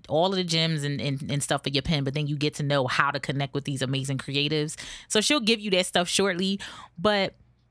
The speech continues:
make sure that when y'all connect and y'all go and y'all look, I'm telling you, scroll through the feed, look at the pages, Google all, the smile is what's going to get you. I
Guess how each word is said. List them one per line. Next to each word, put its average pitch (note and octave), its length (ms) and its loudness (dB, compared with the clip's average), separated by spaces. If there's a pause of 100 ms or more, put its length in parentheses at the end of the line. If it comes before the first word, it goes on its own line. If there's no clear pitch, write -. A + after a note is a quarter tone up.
(600)
make B3+ 280 4
sure F#4+ 180 2
that E4 140 2
when A#3 160 2
y'all F3 300 4
connect F#3 460 2
and D#3+ 120 2
y'all D3+ 120 4
go D#3+ 300 2
and D#3 120 0
y'all D3+ 140 4
look, D#3+ 240 0
I'm F3+ 160 2
telling G3 300 0
you, C#3+ 140 0
scroll G3+ 520 2
through A3+ 200 -2
the E3 100 0
feed, A3 540 0
look F3+ 280 0
at F#3+ 200 -2
the E3+ 60 -4
pages, G3 640 0
Google G#3 400 0
all, G3 200 4 (380)
the F3+ 80 2
smile G3 600 2
is E3 160 -2
what's D#3+ 180 0
going D#3 400 0
to - 140 -2
get D3+ 320 0
you. B2+ 160 -2
I C3 140 2